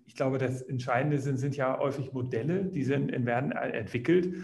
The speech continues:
und die bilden natürlich einen Teil der Realität ab, aber sie sind eben nicht immer perf-, perfekt passend für die Realität und man muss sie ein bisschen verfremden und das haben wir getan und, ähm, das tun wir auch übrigens immer noch mal etwas im Prozess. Also wenn ein Kunde jetzt sagt, "Du, wir sind hier in der,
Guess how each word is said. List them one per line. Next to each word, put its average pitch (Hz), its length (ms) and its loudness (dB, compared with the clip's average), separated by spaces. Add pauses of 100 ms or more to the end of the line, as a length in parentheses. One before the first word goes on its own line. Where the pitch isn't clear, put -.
(180)
und 127 140 -2
die 127 100 2
bilden 139 380 2
natürlich - 320 -2
einen - 100 -8
Teil 123 160 -4
der 120 100 -2
Realität 127 500 -2
ab, 131 220 -6
aber 123 160 -4
sie 110 140 -6
sind 143 240 -4
eben 113 180 -6
nicht 120 180 -12 (160)
immer 123 220 -4
perf-, - 240 -12 (120)
perfekt - 280 -12
passend - 320 -10
für - 80 -10
die 107 140 -6
Realität 117 580 -4 (300)
und 123 100 -2
man 120 100 0
muss 143 140 -2
sie 143 80 0
ein 127 60 0
bisschen 131 260 -2
verfremden 120 560 -4
und - 80 -6
das 120 160 -6
haben 127 140 -4
wir 127 80 0
getan 127 460 0 (420)
und, 127 320 0
ähm, 131 160 -2
das - 160 -8
tun 185 200 4
wir 160 140 6
auch 185 320 -2
übrigens 151 280 0
immer 147 340 0
noch 139 240 0
mal 123 260 0
etwas 127 400 -6
im 127 100 -2
Prozess. 127 460 -2
Also 113 160 -8
wenn 117 140 -4
ein 120 120 -4
Kunde 147 260 0
jetzt 135 120 2
sagt, 135 180 -2
"Du, 139 140 -2
wir 131 80 0
sind 131 160 0
hier 135 200 -2
in 135 160 -2
der, 127 180 0